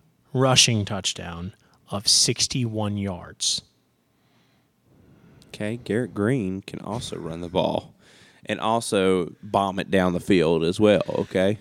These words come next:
Speaker 1: I'm, I'm just giving you
Speaker 2: Garrett
Speaker 1: the
Speaker 2: sees green
Speaker 1: information
Speaker 2: and
Speaker 1: as
Speaker 2: just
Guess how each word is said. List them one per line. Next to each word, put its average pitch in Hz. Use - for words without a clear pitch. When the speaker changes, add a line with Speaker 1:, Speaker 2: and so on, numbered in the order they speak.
Speaker 1:
I'm, 254
I'm 240
just 156
giving 156
you 147
Speaker 2:
Garrett 127
Speaker 1:
the 151
Speaker 2:
sees 131
green 147
Speaker 1:
information 110
Speaker 2:
and 92
Speaker 1:
as 120
Speaker 2:
just -